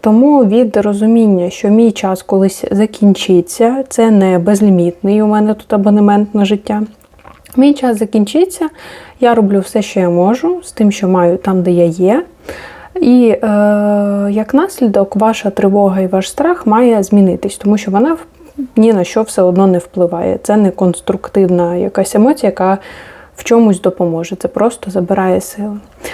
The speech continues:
Тому, сподіваюся, це відео було для вас корисним. Якщо так, то чудово. Якщо недостатньо, чекаю вас на своїх консультаціях. Не хочете до мене, йдіть до іншого психолога. Але психологічна підтримка, як, полегшує життя взагалі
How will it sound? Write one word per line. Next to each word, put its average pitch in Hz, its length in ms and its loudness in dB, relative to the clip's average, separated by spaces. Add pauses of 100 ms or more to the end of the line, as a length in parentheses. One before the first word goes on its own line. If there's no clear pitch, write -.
(160)
Тому, 247 180 2
сподіваюся, 233 520 0
це 226 100 -6
відео 214 220 0
було 196 240 0
для 190 140 0
вас 190 180 -4
корисним. 269 500 0
Якщо - 260 -4
так, 202 260 -4
то 190 140 -4
чудово. 285 640 0 (420)
Якщо 214 320 -2
недостатньо, 190 680 2
чекаю 185 320 0
вас 185 180 -4
на 202 80 -4
своїх 196 300 -4
консультаціях. 277 920 -2
Не 208 120 0
хочете 202 420 -2
до 190 100 0
мене, 180 220 2
йдіть 175 200 0
до 180 120 0
іншого 233 380 2
психолога. 214 720 -4 (500)
Але 214 380 2
психологічна 196 800 -2
підтримка, 240 800 -2 (520)
як, 220 220 -8
полегшує 220 600 0
життя 202 300 -4
взагалі 202 500 -8